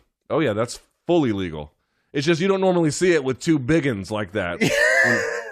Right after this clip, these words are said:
Speaker 1: when Big Country meets, you know, Big Sky over there,
Speaker 2: Yeah.
Speaker 1: usually, uh, it's a little more,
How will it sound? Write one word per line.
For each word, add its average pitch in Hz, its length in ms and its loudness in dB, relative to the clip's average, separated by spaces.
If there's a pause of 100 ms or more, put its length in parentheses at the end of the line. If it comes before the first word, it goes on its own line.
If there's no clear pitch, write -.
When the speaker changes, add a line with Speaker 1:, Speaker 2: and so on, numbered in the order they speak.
(200)
Speaker 1:
when 143 220 0
Big 160 200 2
Country 160 440 0
meets, 143 340 -2
you 139 120 0
know, 127 160 2
Big 127 260 -2
Sky 139 600 0
over 120 220 -2
there, 113 360 -2
Speaker 2:
Yeah. 135 160 2
Speaker 1:
usually, 135 420 0
uh, 110 200 -2
it's 113 140 -6
a 131 60 -4
little 135 220 0
more, 117 440 0